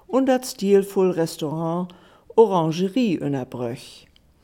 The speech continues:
In den Slotpark is noch Fürbilder u de Geschicht dat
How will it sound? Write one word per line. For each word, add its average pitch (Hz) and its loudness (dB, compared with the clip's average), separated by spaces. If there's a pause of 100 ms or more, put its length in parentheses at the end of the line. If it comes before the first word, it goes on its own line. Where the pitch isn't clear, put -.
(320)
In 202 -2
den 170 0
Slotpark 170 -2
is 160 -8
noch 151 -4
Fürbilder 214 0
u 175 -2
de 165 -2
Geschicht 175 -6
dat 165 -6